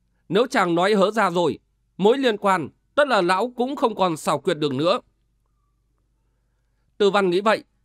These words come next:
liền cất giọng nghiêm nghị nói: "Khương Giác, lão không chịu nói rõ môn phái ư?" Khương Giác không trả lời.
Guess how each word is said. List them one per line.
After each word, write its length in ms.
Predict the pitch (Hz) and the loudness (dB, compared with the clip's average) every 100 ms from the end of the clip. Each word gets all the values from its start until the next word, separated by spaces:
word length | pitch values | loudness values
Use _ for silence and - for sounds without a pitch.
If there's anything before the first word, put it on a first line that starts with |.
| - | -2
liền 260 | 220 202 | 0 0
cất 180 | 180 262 | -2 -2
giọng 280 | 226 165 170 | -2 -2 2
nghiêm 180 | 196 180 | 2 2
nghị 120 | 180 | -2
nói: 300 | 147 170 247 _ _ _ _ _ _ _ _ _ _ _ _ | -2 -2 -4 _ _ _ _ _ _ _ _ _ _ _ _
"Khương 240 | - 240 160 | 0 2 2
Giác, 200 | 190 - _ _ _ _ | 0 -2 _ _ _ _
lão 160 | 180 269 | -2 0
không 160 | 294 | -2
chịu 160 | 208 202 | -4 -4
nói 200 | 180 190 | 0 0
rõ 180 | 226 247 | 0 -2
môn 220 | 262 190 | 0 0
phái 180 | 180 160 | 0 0
ư?" 140 | 208 - _ _ _ _ _ _ _ _ _ _ _ _ _ _ _ _ _ _ _ - | 0 -2 _ _ _ _ _ _ _ _ _ _ _ _ _ _ _ _ _ _ _ -4
Khương 260 | 233 202 | 0 2
Giác 160 | 208 247 | 0 -2
không 200 | 226 180 | -2 -2
trả 140 | 156 | -2
lời. 260 | 156 156 | 0 0